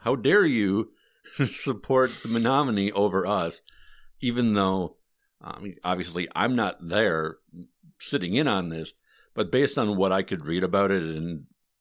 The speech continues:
and it's a pretty well, the notes are very good about what was going on in trial. This seems to me that this is not their son. <laughs> Like, I,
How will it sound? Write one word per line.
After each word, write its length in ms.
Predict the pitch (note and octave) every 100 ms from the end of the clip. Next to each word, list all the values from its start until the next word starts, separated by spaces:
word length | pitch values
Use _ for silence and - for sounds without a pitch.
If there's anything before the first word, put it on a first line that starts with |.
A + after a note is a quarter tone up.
| _ _ -
and 140 | B2
it's 140 | G#3 G#3
a 40 |
pretty 360 | - - D#4 C4+
well, 600 | G2 F2 A2 C3 A#2+ G2+ -
the 160 | - G#2+
notes 380 | G#2+ C3 B3 C3
are 80 | F2
very 260 | A2+ B2+
good 260 | D#2+ G#2+ F#2
about 240 | D2+ E2
what 140 | F#2 -
was 140 | F2+
going 280 | F#2+ F2 E2
on 200 | F2+ E2+
in 80 | D#2
trial. 440 | - G2+ D#2+ C#2+ _ _ _ _ _ _ _ _ _ _ _ -
This 440 | G#2 G2 E3 - -
seems 320 | - E3 F3 B2
to 60 |
me 140 | B2 B2+
that 200 | F#2 F#2 _ -
this 200 | C#3 -
is 200 | D#3+ E2+
not 480 | E2 F#2 F2 F#2+ - _ _
their 220 | G2+ F2+
son. 480 | - G2+ F2 C#2 C2
<laughs> 60 | _ _ _ -
Like, 200 | B2 A2
I, 100 | G2